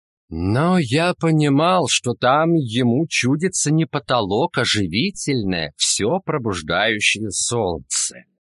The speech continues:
Когда сияние стало нестерпимо ярким, он вдруг пошатнулся и без сил рухнул на Бонариона. Тот открыл глаза, взглянул на потерявшего сознание друга, ничком лежащего на его груди,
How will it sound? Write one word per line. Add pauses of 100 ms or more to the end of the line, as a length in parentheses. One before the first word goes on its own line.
(260)
Когда
сияние
стало
нестерпимо
ярким,
он
вдруг
пошатнулся
и
без
сил
рухнул
на
Бонариона. (680)
Тот
открыл
глаза,
взглянул
на
потерявшего
сознание
друга, (400)
ничком
лежащего
на
его
груди,